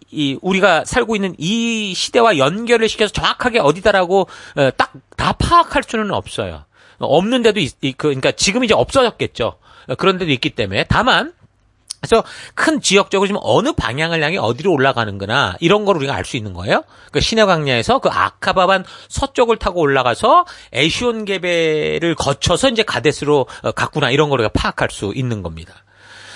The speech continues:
자, 그리고 이제 출애굽기 역사를 살필 때 이야기한 것처럼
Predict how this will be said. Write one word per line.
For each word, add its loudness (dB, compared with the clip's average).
자, 0
그리고 4
이제 2
출애굽기 0
역사를 2
살필 -6
때 -4
이야기한 0
것처럼 -4